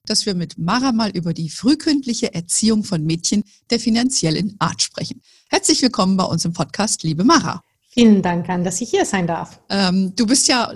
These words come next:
Speaker 1: Mara, du bist ja gestandene Bankerin, du hast ja zwanzig Jahre, äh, bist du ja schon dabei und bist Mutter von zwei Kindern. Und, äh, in deinem Tagesjob bei der U B S hast du dich ja auch schon vor einigen Jahren auch für das Thema Frauen und Geld eingesetzt. Da hattet ihr dieses, äh, Programm U B S Unique.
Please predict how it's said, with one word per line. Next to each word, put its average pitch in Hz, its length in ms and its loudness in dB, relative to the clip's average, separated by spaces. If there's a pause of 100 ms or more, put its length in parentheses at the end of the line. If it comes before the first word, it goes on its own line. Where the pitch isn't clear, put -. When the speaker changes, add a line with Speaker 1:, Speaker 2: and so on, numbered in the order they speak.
(140)
Speaker 1:
Mara, 226 240 0
du 190 80 -4
bist 214 120 0
ja 226 60 0
gestandene 220 680 0
Bankerin, 214 600 -2
du 208 40 -2
hast 190 140 0
ja 190 100 -4
zwanzig 196 520 -2
Jahre, 180 540 -2
äh, 170 180 -2
bist 190 240 -4
du 185 40 0
ja 165 80 0
schon 165 220 -4
dabei 165 420 -4
und 175 340 -4
bist - 220 -2
Mutter 175 180 -2
von 165 200 -8
zwei - 200 -8
Kindern. 175 540 -2 (760)
Und, 190 640 0
äh, 165 340 -2
in 170 180 -4
deinem 165 280 -2
Tagesjob 196 560 0
bei 170 80 -2
der 175 140 -4
U 165 60 -6
B 170 120 -4
S - 180 0
hast 170 160 -4
du 170 60 -8
dich 175 140 -4
ja - 80 -4
auch 170 100 -2
schon 175 160 -2
vor - 400 -6
einigen 196 240 0
Jahren 170 280 0
auch 170 140 -4
für - 140 -8
das 170 120 0
Thema 165 260 -2
Frauen 185 440 -2
und 170 180 -4
Geld 196 280 -2
eingesetzt. 190 560 0
Da 170 60 0
hattet 180 160 -6
ihr 160 100 -8
dieses, 170 460 -6
äh, - 180 -6
Programm 175 580 -4
U 175 80 -4
B 165 160 -6
S - 260 -2
Unique. 180 400 -4